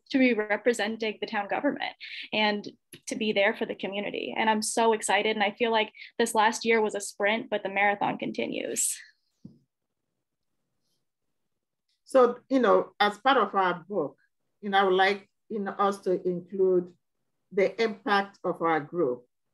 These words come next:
Speaker 2: We have one of our members, you know, wanting to run. Um,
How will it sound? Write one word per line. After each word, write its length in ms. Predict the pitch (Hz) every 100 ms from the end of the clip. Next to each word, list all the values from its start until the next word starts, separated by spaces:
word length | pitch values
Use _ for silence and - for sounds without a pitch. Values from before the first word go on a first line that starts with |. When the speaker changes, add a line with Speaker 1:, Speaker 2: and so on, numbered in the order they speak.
| _
Speaker 2:
We 140 | 175 180
have 300 | 190 180 185
one 120 | 185
of 160 | 170 165
our 140 | 156
members, 720 | 165 185 196 190 190 190 - _ _ _ -
you 100 | 190
know, 100 | 175
wanting 420 | 165 180 170 170
to 120 | -
run. 720 | 143 165 175 190 190 185 190 202 _ _ _ _ _ _ -
Um, 680 | 175 175 165 160 156 143